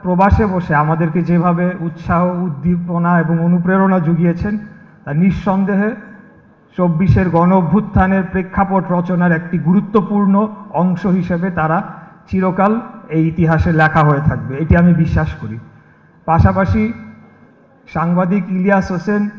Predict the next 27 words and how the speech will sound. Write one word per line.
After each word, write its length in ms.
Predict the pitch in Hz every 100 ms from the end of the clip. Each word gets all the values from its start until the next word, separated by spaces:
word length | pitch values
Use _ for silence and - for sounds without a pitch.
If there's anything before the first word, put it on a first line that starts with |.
| - - - _ _ -
ওনার 360 | 165 185 190
যে 120 | 156 185
গুরুত্বপূর্ণ, 720 | 165 202 - 214 190 185 190 208 214 240 - - - - _
আহ, 240 | 143 135 135 131
ভূমিকা 320 | 175 208 214
এবং 220 | 202 196 202
অবদান, 520 | 160 170 190 151 131
বিভিন্ন 340 | 151 165 180 185 185
ঐতিহাসিক 680 | 175 175 190 180 175 220 202 - - - -
যে 320 | 147 170 170 156
দলিলপত্র, 680 | 160 180 196 175 185 180 185 190 190 - - - _
এগুলো 340 | - 156 175 180
রিসার্চ 420 | 170 170 190 175
করার 240 | 190 185
মাধ্যমে 440 | 180 170 160 175 180
বিভিন্ন 400 | 170 170 190 185
সময় 300 | 175 180 180
তিনি 260 | 175 180
যে 180 | 170 165 165 160
ধরনের 380 | 151 170 180 180
তথ্য 320 | 185 175 -
আমাদের 380 | 185 170 165 165
সামনে, 420 | 170 180 175 170
জাতির 320 | 160 151 160 175
সামনে 260 | 196 180
নিয়ে 220 | 175 185 196
এসেছেন 380 | - 185 139